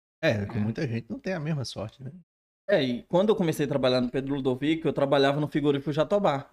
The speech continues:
Speaker 3: no financeiro. Então, eu recebi vinte horas no estado, pra professor, e trabalhava ainda de fi-, no financeiro do frigorífico, que ficava alternando.
Speaker 1: Uhum.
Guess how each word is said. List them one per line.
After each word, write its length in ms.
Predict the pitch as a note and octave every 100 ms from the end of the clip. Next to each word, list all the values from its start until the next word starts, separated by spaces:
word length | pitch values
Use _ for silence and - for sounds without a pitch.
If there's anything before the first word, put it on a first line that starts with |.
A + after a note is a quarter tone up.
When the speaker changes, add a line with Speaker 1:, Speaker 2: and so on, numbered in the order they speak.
| -
Speaker 3:
no 140 | C#3+ C3+
financeiro. 580 | C#3+ E3 - C3 B2+ - - - _
Então, 420 | C#3+ C3+ D#3 F3 D#3
eu 60 |
recebi 400 | C#3+ C#3 C3+ C3+
vinte 320 | B2+ E3 -
horas 320 | D3 B2+ C#3+ C#3
no 140 | B2+
estado, 500 | B2+ C3+ C3+ E3 A3 - _ _ _ _ _
pra 80 | C3+
professor, 680 | B2 B2+ C#3 C3+ D3+ E3 -
e 60 |
trabalhava 580 | D#3+ D3+ E3 D3 D#3 E3
ainda 360 | D3+ D3+ F3 F3+
de 100 | D#3+
fi-, 140 | C#3+
no 100 | E3+
financeiro 500 | E3 E3 G#3 F3+ D#3
do 60 | D#3
frigorífico, 420 | E3 F3+ C#3+ -
que 100 | D3+
ficava 240 | - D3 C#3+
alternando. 540 | - E3+ D#3+ B2+ C3 -
Speaker 1:
Uhum. 340 | A#2+ A2 G#2+